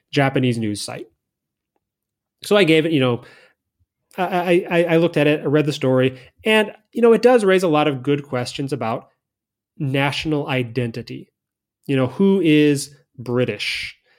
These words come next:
And this question comes up in the U S all the time. Who is, you know, a U S,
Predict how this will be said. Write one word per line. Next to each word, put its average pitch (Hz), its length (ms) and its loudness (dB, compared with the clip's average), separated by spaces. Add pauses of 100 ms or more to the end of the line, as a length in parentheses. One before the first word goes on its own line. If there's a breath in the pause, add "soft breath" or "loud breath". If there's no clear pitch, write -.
(500)
And 156 120 -2
this 156 160 0
question 147 300 -2
comes 143 180 -4
up 139 120 -2
in 139 40 -6
the 127 80 -4
U 147 180 0
S 202 160 0
all 185 80 0
the 175 60 0
time. 165 160 -2
Who 143 220 0
is, 127 240 -2 (400)
you 127 80 -4
know, 117 160 -4
a 110 40 -6
U 120 300 -4
S, - 420 -6